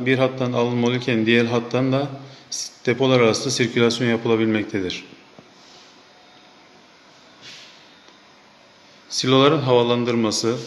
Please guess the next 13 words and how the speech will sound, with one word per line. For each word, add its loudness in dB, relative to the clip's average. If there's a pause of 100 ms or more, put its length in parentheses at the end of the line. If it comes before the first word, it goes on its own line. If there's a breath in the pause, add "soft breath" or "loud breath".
(200)
ısı -6
kontrol -2
sistemleri, -2 (840 loud breath)
kamera 2
takip -4
sistemleri, -4 (160)
ses -2
sistemleri -2 (460 loud breath)
ve 0
telefon 0
sistemleri -2
ile 0
birlikte 0